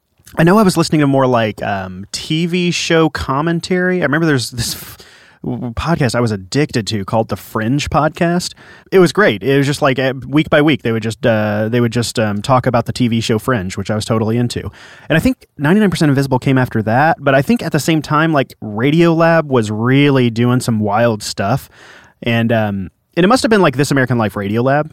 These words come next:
and I was just, uh, constantly listening, listening to those. And I think I probably heard of ninety-nine percent Invisible from Radiolab, and then from there it just blossomed and exploded.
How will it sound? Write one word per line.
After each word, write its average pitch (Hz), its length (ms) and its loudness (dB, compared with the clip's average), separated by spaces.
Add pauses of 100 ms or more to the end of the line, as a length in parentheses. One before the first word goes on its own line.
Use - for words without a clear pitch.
and 120 160 0
I 117 100 2
was 113 160 0
just, 113 300 -6
uh, - 160 -10
constantly 120 520 -2
listening, 113 440 -2
listening 127 360 -2
to 113 40 2
those. 110 420 0
And 117 80 -4
I 117 60 -2
think 131 280 -4 (300)
I 127 60 0
probably 143 240 2
heard 131 140 4
of 120 60 0
ninety-nine 120 560 0 (200)
percent 127 240 0
Invisible 110 340 0
from 107 240 -4
Radiolab, 117 840 0
and 110 240 -2
then 110 240 0
from 110 200 -2
there 113 240 0
it 95 80 -6
just - 320 -8
blossomed 98 720 -8
and 95 120 -6
exploded. 90 680 -8